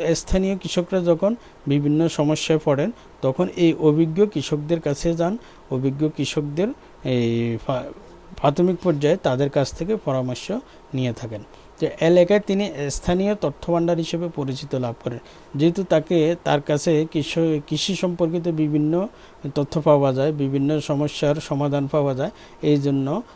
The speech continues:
তাকে কে স্থানীয় তথ্য ভাণ্ডার বলা হয়। তা এটা একটা গুরুত্বপূর্ণ এই নৈর্ব্যক্তিক প্রশ্ন এবং খ নাম্বারের প্রশ্ন।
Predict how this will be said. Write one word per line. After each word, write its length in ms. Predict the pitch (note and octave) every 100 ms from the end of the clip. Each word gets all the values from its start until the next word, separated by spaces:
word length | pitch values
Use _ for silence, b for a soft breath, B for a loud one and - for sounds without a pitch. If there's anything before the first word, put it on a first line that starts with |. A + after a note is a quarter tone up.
| - -
তাকে 400 | B2 E3+ F3 - -
কে 360 | C#3+ C#3 C3 B2+ - - - - D3+
স্থানীয় 460 | - - F3+ G3 A#3
তথ্য 300 | D3+ B2+ -
ভাণ্ডার 300 | D3+ D3 F3+ - - -
বলা 200 | A#2+ A2+
হয়। 180 | A2+ A2
তা 120 | B2+
এটা 240 | C3+ D3 D#3+
একটা 180 | D3+
গুরুত্বপূর্ণ 760 | D3+ E3+ F3+ F3+ D#3 D#3+ D#3 G#3 B B B -
এই 160 | C3+
নৈর্ব্যক্তিক 500 | C3+ C#3 C#3 C3+ D3
প্রশ্ন 320 | C#3 C#3 - E3
এবং 260 | C#3 D3+ D3
খ 140 | -
নাম্বারের 420 | C#3+ C#3+ C3+ C3+
প্রশ্ন। 400 | C#3 B2 - D#3